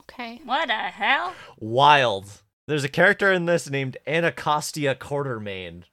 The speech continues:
Speaker 2: Hmm.
Speaker 3: Okay, well, anyway. Is this based on something? I gotta know. No. Wild. Um, anyway, yeah.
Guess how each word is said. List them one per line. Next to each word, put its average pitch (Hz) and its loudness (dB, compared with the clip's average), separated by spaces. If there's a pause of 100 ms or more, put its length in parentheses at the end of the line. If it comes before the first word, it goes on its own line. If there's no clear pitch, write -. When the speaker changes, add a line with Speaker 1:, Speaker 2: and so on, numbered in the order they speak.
(220)
Speaker 2:
Hmm. 339 -16 (380)
Speaker 3:
Okay, 202 2
well, 170 2
anyway. 120 -2 (260)
Is 135 -16
this 247 -14
based 135 -8
on 165 -10
something? 170 -12 (260)
I 101 -16
gotta 107 -12
know. 95 -14 (240)
No. 107 -10 (300)
Wild. 101 -8 (280)
Um, 110 -4 (260)
anyway, 107 -6
yeah. 120 -2